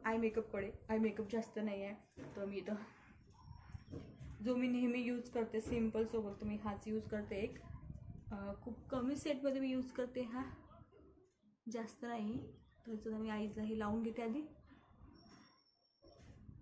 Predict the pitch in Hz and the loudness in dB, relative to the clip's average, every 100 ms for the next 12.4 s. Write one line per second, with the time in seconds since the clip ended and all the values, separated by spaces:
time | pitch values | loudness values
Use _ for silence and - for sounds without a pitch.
0 | - - - - - - - - - - | -16 -20 -20 -20 -20 -20 -20 -20 -20 -18
1 | - - - 254 220 220 - 262 - 269 | -18 -18 -12 -4 -2 -2 -2 -4 6 6
2 | 262 277 285 269 254 254 247 240 240 254 | 8 6 6 4 2 0 0 0 -2 0
3 | 254 226 247 254 254 233 240 233 240 233 | 0 0 0 0 0 0 -2 0 0 2
4 | 226 - 226 247 247 240 240 - 247 247 | 0 -2 -2 -2 -2 -4 -4 -4 -4 -4
5 | 269 - - - - - - - - - | -6 -8 -14 -12 -12 -14 -18 -16 -16 -16
6 | - - 208 208 208 - 220 214 196 196 | -8 -2 0 0 -2 8 8 8 4 2
7 | 233 - - - - - - - - - | -2 -8 -20 -20 -20 -20 -20 -2 0 0
8 | - - - - - - 208 208 - - | -4 -18 -20 -14 -12 -4 -2 -2 -4 -2
9 | 214 220 220 - 220 220 220 208 208 214 | 0 0 -2 2 2 4 2 2 0 -2
10 | 220 226 208 220 214 214 202 190 202 214 | -2 -4 -2 -4 -2 0 0 0 -2 -4
11 | 208 - - - - - - - - - | -6 -18 -20 -20 -20 -20 -20 -16 -12 -10
12 | - - 226 | -10 -8 -4